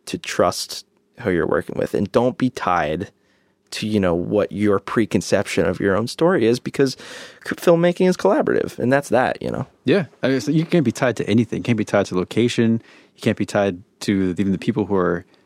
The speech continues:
Speaker 2: who are, you thought were gonna be in it, but then couldn't make it that
Speaker 1: Yeah.
Speaker 2: day. You can't be tied to, like, anything.
Speaker 1: Yeah.
Speaker 2: 'Cause every, anything and everything that can go wrong will go wrong.
Speaker 1: Hell yeah.
Speaker 2: And it's our job.
Speaker 1: That's my life.
Speaker 2: But I think
Speaker 1: <laughs>
Speaker 2: with, on our level of directing,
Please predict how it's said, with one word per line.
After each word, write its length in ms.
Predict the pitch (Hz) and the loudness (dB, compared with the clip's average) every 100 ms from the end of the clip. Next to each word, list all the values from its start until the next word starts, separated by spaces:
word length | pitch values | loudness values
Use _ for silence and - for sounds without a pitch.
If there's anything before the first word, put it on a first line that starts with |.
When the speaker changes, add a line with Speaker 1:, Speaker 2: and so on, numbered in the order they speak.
| _ _ _ | _ _ _
Speaker 2:
who 180 | - 101 | -2 0
are, 320 | 95 87 82 - _ | 2 2 0 -6 _
you 100 | 107 | -6
thought 220 | - 123 | 2 2
were 60 | 117 | 4
gonna 120 | 107 | 2
be 100 | 98 | 2
in 100 | 104 | 4
it, 80 | 110 | 2
but 80 | - | 0
then 120 | 87 | -4
couldn't 200 | 87 110 101 | 0 0 2
make 140 | 104 | 2
it 40 | 104 | 2
that 140 | 101 | 0
Speaker 1:
Yeah. 40 | |
Speaker 2:
day. 140 | 78 104 | 2 0
You 80 | 104 | 2
can't 160 | 151 | 0
be 100 | 131 | 0
tied 280 | 113 113 104 | 0 0 0
to, 100 | - | -4
like, 160 | 92 - _ - | -8 -10 _ -8
anything. 480 | 98 90 87 - - | -6 -6 -6 -8 -2
Speaker 1:
Yeah. 140 | 90 | 0
Speaker 2:
'Cause 100 | 87 - | 0 2
every, 220 | 127 147 - | 2 2 2
anything 340 | 147 151 143 | 4 4 2
and 80 | 123 | 0
everything 460 | 123 120 113 110 104 | 2 0 0 0 -2
that 120 | - | -2
can 180 | - 110 | 0 2
go 100 | 107 | 2
wrong 300 | 104 98 92 | 2 2 2
will 160 | 101 | 0
go 140 | 104 104 | 2 2
wrong. 420 | 98 98 101 98 - | 2 2 2 -2 -6
Speaker 1:
Hell 220 | - 117 95 | -2 0 -2
yeah. 180 | - - | -6 -2
Speaker 2:
And 320 | 107 104 92 - | 2 2 0 0
it's 180 | 117 | -2
our 280 | - 110 117 | 0 2 2
job. 500 | 107 92 107 113 110 95 | 0 0 2 2 0 -2
Speaker 1:
That's 40 | |
my 100 | 95 | -4
life. 360 | 85 98 76 - _ - | 0 0 0 -8 _ -2
Speaker 2:
But 200 | 131 - | 0 0
I 60 | |
think 240 | 123 151 139 - - | 0 -2 -2 -8 -14
Speaker 1:
<laughs> 240 | - - - | -16 -8 0
Speaker 2:
with, 140 | 143 - | 0 2
on 120 | 131 | 0
our 300 | - 123 139 | 2 2 2
level 460 | 120 113 117 151 156 _ _ _ - 202 - - - - | 2 0 0 -2 -4 _ _ _ -10 -10 -12 -18 -6 0
of 180 | 113 | 0
directing, 640 | 95 104 104 - 139 147 | 2 2 2 2 0 0